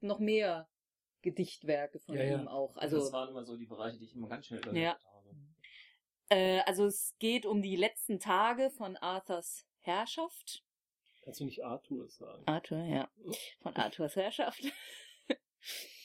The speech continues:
Speaker 1: Ähm, ja, geht um seine letzte Schlacht, äh, gegen Mordred, in die er mit Gawain reitet. Und das Ganze in schöner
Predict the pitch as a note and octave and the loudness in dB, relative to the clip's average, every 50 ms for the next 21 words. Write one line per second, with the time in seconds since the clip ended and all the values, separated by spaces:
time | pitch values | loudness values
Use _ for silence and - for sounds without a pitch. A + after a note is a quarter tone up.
0 | - - _ _ _ _ _ _ _ _ _ - G3 F#3+ F#3 F3+ F3+ F3 F3 F3+ | -20 -20 _ _ _ _ _ _ _ _ _ 2 4 6 6 6 6 6 6 4
1 | F3+ F3 F3 F3 F3 E3+ E3 D#3+ D3 C3+ C#3+ - F#3+ F#3+ - - - F#3+ F#3 F3 | 2 2 0 0 -2 0 2 2 2 2 4 4 2 2 2 2 2 2 2 2
2 | F3 E3+ E3+ E3+ E3 D#3+ D#3+ D#3+ D#3 D#3+ D#3 D#3 D#3 D3+ D3 D3 D3 D3 D3+ D#3 | 0 -2 -4 -4 -4 -2 0 2 2 2 0 0 -2 -2 -2 -2 -4 -4 -6 -8
3 | D#3 - F3 F#3+ - - - - - F3 - - - G3 G3 G#3 - - - - | -6 2 2 2 2 2 -6 0 0 0 0 2 4 4 4 4 2 -2 -10 -12
4 | - - - - - F#3 - - E3 D#3+ C#3+ D#3+ D#3 D3 D3+ D3 D#3 F3 G3+ A#3 | -12 -12 -12 -10 -10 -8 -4 -2 -2 0 2 2 2 2 2 0 2 4 4 4
5 | A3 A3 A#3+ A#3 - - - - - - _ _ _ _ _ _ _ _ _ _ | 4 4 2 2 2 -2 -8 -10 -10 -12 _ _ _ _ _ _ _ _ _ _
6 | _ _ _ _ _ _ _ _ _ _ _ _ _ _ _ _ - G#3+ _ - | _ _ _ _ _ _ _ _ _ _ _ _ _ _ _ _ -20 -20 _ -4
7 | - C2 - F3 F3 F3 D#3+ D#3 E3 F3 D#3+ - C#3+ D3+ D3+ D3 C#3+ C#3 C#3 C#3+ | 2 4 4 6 6 4 2 2 2 2 4 4 4 2 2 0 -2 -2 -6 -8
8 | - - - - - D#3 C#3 D#3 D3 - D#3 C#3+ C#3+ C#3+ C#3 C#3 C3+ - _ _ | -8 -10 -14 -14 -12 -8 -4 -4 -2 0 0 -2 -2 -4 -8 -10 -12 -14 _ _
9 | _ _ _ _ - - - - - - - - - - - - _ _ _ _ | _ _ _ _ -14 -12 -12 -10 -8 -8 -8 -8 -8 -10 -10 -12 _ _ _ _
10 | _ _ _ _ _ _ _ _ _ _ _ _ _ _ _ - D#3+ D#3+ D#3 D3+ | _ _ _ _ _ _ _ _ _ _ _ _ _ _ _ -4 -4 -2 -2 -2
11 | - - - C3 C3 B2+ - - - C3+ C3 - - - D3+ C3+ C3 C3+ C3 | -4 -4 -2 -2 -2 0 0 -2 0 -2 -4 -2 0 0 0 0 -2 -6 -8